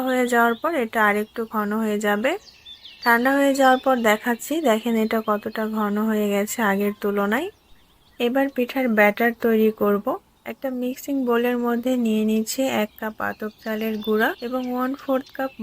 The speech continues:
ময়দা। ময়দা ব্যবহার করার কারণে পিঠাটা সফট হবে এবং সামান্য একটু লবণ দিয়ে অল্প অল্প করে পানি দিব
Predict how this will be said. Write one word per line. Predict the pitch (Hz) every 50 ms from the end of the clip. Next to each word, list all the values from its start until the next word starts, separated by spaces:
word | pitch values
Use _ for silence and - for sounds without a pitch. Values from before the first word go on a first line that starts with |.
| 214
ময়দা। | 214 208 208 208 202 214 254 349 - - _ _ _ _ - _ _
ময়দা | 226 226 233 240 254 269 269 262 254
ব্যবহার | 247 240 240 254 262 262 262
করার | - - 247 247 247 254 247 - 240
কারণে | 226 220 220 226 220 233 277 302 302
পিঠাটা | - 226 214 - - 220 214 - 226 220 220 -
সফট | - 220 214 214 - - - -
হবে | 240 233 220 233 262 330 427 - _ _ - _
এবং | 240 226 254 262 277 -
সামান্য | - 247 233 240 247 247 247 247 240
একটু | 247 - 262 247 233 226
লবণ | 214 214 208 220 220 226 220 220
দিয়ে | 226 254 302 320 269
অল্প | 233 233 233 - 247
অল্প | 247 247 - 254 247 -
করে | 254 247 247 247 240 - -
পানি | 220 208 208 208 214 214 214
দিব | 220 214 214